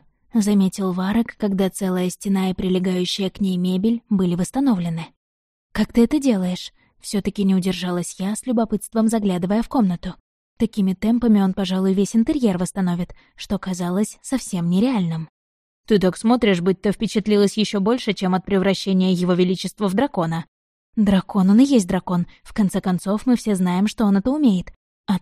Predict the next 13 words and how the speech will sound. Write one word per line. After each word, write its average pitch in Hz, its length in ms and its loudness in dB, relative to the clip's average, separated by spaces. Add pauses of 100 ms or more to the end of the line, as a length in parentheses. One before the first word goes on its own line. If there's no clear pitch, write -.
ты 190 160 -4
совершаешь 196 760 0
нечто 196 340 0
невозможное». 202 760 0 (560)
Варак 208 480 4
рассмеялся. 233 720 0 (540)
«Ты 214 100 4
только 196 320 2
этого 190 300 4
Его 196 240 4
Величества 214 560 -2
не 185 120 2
говори, 190 440 2